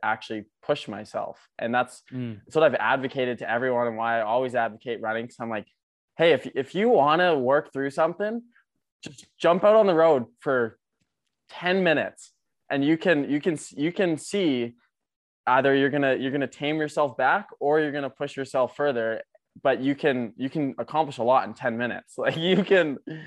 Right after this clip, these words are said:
Speaker 2: Yeah.
Speaker 1: can run yourself through hell in ten minutes if you really,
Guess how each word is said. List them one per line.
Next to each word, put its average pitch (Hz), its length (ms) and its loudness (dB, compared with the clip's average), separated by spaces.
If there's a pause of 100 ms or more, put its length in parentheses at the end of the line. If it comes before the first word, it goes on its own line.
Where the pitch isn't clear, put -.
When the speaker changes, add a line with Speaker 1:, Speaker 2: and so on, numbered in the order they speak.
Speaker 2:
Yeah. 110 240 -2
Speaker 1:
can 147 140 2
run 165 220 4
yourself 156 440 2
through 139 160 -2
hell 135 360 4
in 120 140 -6
ten 127 240 -2
minutes 131 400 -4
if 139 200 -2
you 180 200 0
really, 139 560 0